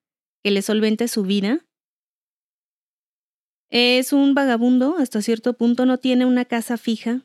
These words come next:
va de, de ciudad en ciudad, de pueblo en pueblo, buscando quién necesita ayuda, quién le puede contratar,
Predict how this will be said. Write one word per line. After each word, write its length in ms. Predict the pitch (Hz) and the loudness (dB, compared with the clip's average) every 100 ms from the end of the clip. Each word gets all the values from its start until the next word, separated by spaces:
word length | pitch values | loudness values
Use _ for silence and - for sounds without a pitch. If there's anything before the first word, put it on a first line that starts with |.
| - | -8
va 260 | 214 220 220 | -2 -2 0
de, 680 | 226 233 233 214 196 - - | 0 0 0 0 -2 -6 -6
de 180 | 196 214 | -4 -4
ciudad 380 | 240 233 233 233 | -2 0 0 0
en 100 | 247 | -2
ciudad, 380 | 233 214 202 208 | -2 -2 -2 -2
de 100 | 226 | -2
pueblo 380 | 240 233 233 | -2 0 0
en 80 | 233 | -2
pueblo, 360 | - 220 214 220 | -2 -2 0 -2
buscando 720 | 214 - 220 220 226 233 262 - | -4 -4 -2 0 0 -2 -4 -4
quién 160 | 233 | -2
necesita 480 | 247 240 - 214 220 | -2 -4 -6 -6 -4
ayuda, 420 | 220 220 208 247 | -2 -2 -2 -4
quién 200 | 262 233 | -2 -2
le 100 | 233 | -2
puede 320 | 233 233 226 233 | -2 -2 -2 -2
contratar, 680 | 208 190 180 - 185 - | -4 -4 -6 -6 -6 -8